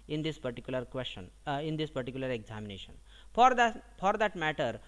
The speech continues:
we have to study this particular syllabus in a proper way that will help you a lot. In this way, we have introduced the syllabus of Become Part First.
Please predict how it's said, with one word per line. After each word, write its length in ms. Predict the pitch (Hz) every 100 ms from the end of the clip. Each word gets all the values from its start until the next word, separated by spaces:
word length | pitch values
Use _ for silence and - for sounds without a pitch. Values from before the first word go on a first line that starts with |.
| -
we 100 | 139
have 240 | 160 196 220
to 100 | 226
study 320 | - 180 208
this 220 | 196 175
particular 640 | - 156 175 180 175 170 - -
syllabus 560 | - 151 165 175 190 -
in 180 | 160
a 100 | 160
proper 480 | 151 147 151 165 233
way 280 | 165 123 110 - -
that 240 | 127 175 190
will 180 | 185 160
help 400 | - 165 190 180
you 320 | 147 143 139 - -
a 80 |
lot. 360 | 135 147 92 92 - - -
In 140 | 170 208
this 220 | 240 -
way, 240 | 139 120 - -
we 140 | 156
have 240 | 180 175 156
introduced 720 | 151 185 214 196 131 - 113
the 100 | 123
syllabus 540 | - 156 190 196 -
of 240 | 165 156 139
Become 340 | 139 165 165
Part 280 | - 131 127
First. 360 | - 151 107